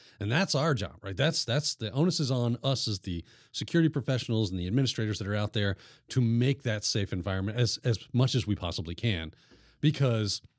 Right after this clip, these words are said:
this takes that safety mechanisms, that seatbelt that we put on 'em,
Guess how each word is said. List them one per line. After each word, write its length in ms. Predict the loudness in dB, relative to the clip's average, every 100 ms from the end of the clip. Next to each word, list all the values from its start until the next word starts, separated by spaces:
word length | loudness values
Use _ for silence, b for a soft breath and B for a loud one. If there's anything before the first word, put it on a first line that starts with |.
| _ _ _ _ _ _
this 800 | -4 0 2 2 -2 -2 -4 -8 _ _ _
takes 280 | 0 0 0
that 180 | -4 -2
safety 340 | 0 0 2
mechanisms, 540 | 0 2 0 2 2 0
that 120 | -2
seatbelt 460 | 0 0 2 0 0
that 100 | -2
we 100 | 0
put 200 | 2 2
on 180 | 2 2
'em, 180 | 0